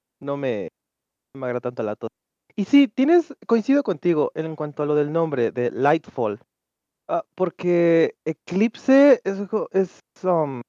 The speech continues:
no sé, como que do-, doesn't have a ring, o sea, está ok, está, eh,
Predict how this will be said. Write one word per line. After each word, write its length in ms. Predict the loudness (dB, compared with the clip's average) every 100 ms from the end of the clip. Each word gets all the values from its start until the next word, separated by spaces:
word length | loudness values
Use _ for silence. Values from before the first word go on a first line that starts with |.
| _ _ _ _ _ _ _ -12
no 100 | -12
sé, 840 | -2 2 4 4 2 0 -6 -14 _ _ _ _ _ _
como 140 | -12 -2
que 160 | -2
do-, 300 | -2 -4 -6 -6 -8
doesn't 280 | 0 2 4
have 180 | 4 4
a 40 |
ring, 340 | 4 4 2 -2
o 80 | -2
sea, 280 | 0 2 0 _ _ _ _ _ _ _
está 300 | 0 2 2
ok, 420 | -4 -12 _ _
está, 840 | 4 4 4 -4 -6 -2 0 0 -4 _ _ _ _ _ _ _ _ -12
eh, 280 | -10 -8